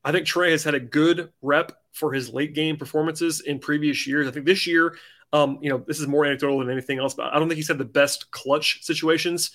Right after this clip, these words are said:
this year on the whole. And, you know, when you're a superstar player, you get judged differently than everybody else. I think Trey played well overall. I think other than Capela and Okongwu,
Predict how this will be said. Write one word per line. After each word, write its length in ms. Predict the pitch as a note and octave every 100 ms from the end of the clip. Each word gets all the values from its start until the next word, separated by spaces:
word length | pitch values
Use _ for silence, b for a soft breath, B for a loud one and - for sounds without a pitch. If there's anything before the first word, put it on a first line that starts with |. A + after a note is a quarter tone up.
| B B _ _ _ _
this 180 | D#3 E3+
year 220 | F#3 F3+
on 160 | D3+ D3+
the 60 | C3+
whole. 360 | D#3 D#3+ F3 b _ _
And, 240 | D3+ D#3 D#3
you 60 | E3+
know, 100 | D#3
when 160 | D3+
you're 80 | E3+
a 40 |
superstar 380 | D#3+ F#3+ E3 F#3
player, 260 | F3 G3+ F3
you 100 | D#3+
get 100 | D3+
judged 240 | C#3 D3+
differently 300 | D#3 D3+ D3
than 100 | C#3+
everybody 240 | C#3+ C#3 C3+
else. 180 | C#3
I 40 | C3+
think 120 | C#3
Trey 220 | - D3+
played 380 | D3 - D3 A#2+
well 340 | C3+ D3 D#3+ -
overall. 520 | C#3+ A#2+ B2 D#3 D#3
I 60 | C3+
think 200 | C#3+ -
other 180 | D3+ E3
than 140 | D3+
Capela 480 | C3 B2 D3 D3+ C#3+
and 120 | C3+
Okongwu, 520 | B2+ D3+ D3+ C3 B2+